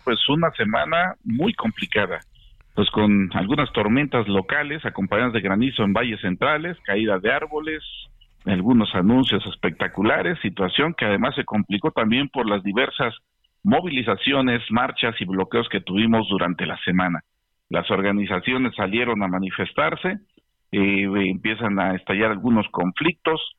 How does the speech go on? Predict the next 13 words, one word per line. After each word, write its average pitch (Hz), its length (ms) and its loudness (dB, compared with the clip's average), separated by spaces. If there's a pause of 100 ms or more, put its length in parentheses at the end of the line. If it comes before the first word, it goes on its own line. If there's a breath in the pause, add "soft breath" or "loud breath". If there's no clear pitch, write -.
(300)
e 98 100 0
incluso, 131 560 2
bueno, 117 340 2
pues 110 140 0 (140)
hubo 135 220 4
ya 117 180 0
señalamientos 110 640 -2
de 104 100 -2
la 92 100 -2
Secretaría 120 500 -2
General 117 260 -2
de 113 80 -4
Gobierno 104 600 -2